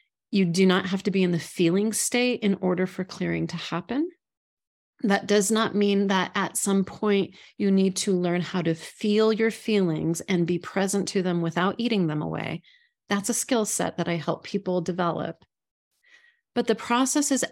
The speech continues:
asking the subconscious about experiences. It is not a memory recall process. This is not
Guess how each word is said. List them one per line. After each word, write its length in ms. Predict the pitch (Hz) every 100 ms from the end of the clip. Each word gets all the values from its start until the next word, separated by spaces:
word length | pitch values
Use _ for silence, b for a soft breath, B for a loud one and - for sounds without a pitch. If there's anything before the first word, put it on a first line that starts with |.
| -
asking 460 | 202 220 - 233
the 60 | 226
subconscious 680 | - 202 - 185 185 196
about 280 | - 180 165
experiences. 1000 | 160 - - 147 151 - - - - -
It 140 | - 185
is 240 | 175 - _
not 680 | 180 175 175 175 220 - - - _ _ _ -
a 80 |
memory 640 | 233 220 196 185 185 190 190
recall 500 | 180 175 170 - 175
process. 560 | 175 175 170 - -
This 180 | - 180
is 140 | 180 180
not 440 | 175 175 185 -